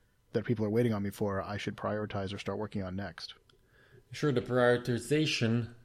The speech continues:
Speaker 2: uh, should be, come before that. But here's the thing. Here's the actually additional benefit of this two-minute rule. The thing is that you will very often find yourself, uh, that if you just start,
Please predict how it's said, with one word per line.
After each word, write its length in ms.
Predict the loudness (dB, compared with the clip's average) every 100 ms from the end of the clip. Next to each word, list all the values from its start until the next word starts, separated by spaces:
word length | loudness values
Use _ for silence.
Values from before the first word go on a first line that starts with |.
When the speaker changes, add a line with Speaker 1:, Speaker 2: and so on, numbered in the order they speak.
| -2
Speaker 2:
uh, 380 | 2 4 4 0 -6
should 360 | -8 -6 -4 -4
be, 120 | -6 -8 _
come 320 | -2 2 2
before 360 | 0 4 6 8
that. 200 | 6 2
But 140 | 2
here's 220 | 6 4
the 60 | 4
thing. 200 | 2 2
Here's 260 | 4 4 4
the 180 | 4
actually 460 | 4 2 0 -2 -4 -14 -4
additional 540 | 0 4 4 2 2
benefit 460 | 6 6 6 0 -4
of 160 | -2 2
this 280 | 2 0 -10 -20 -4
two-minute 440 | 0 2 2 2
rule. 340 | 4 4 2 -4 -18 -20 -10
The 80 | -4
thing 240 | 2 6
is 380 | 8 8 6 -4 -16 _ _
that 280 | -2 -2 0
you 80 | 2
will 300 | 6 4 4
very 300 | 6 10 10
often 580 | 8 4 2 0 0 -6 _ -4
find 320 | 2 4 4
yourself, 640 | 2 0 0 0 0 -8 _ _ _ _ _ -2
uh, 400 | 2 4 2 -2 0
that 300 | 0 0 -12 -20 _ _ _ _
if 220 | -2 4
you 100 | 6
just 320 | 8 8 6 4
start, 560 | 6 8 6 4 -6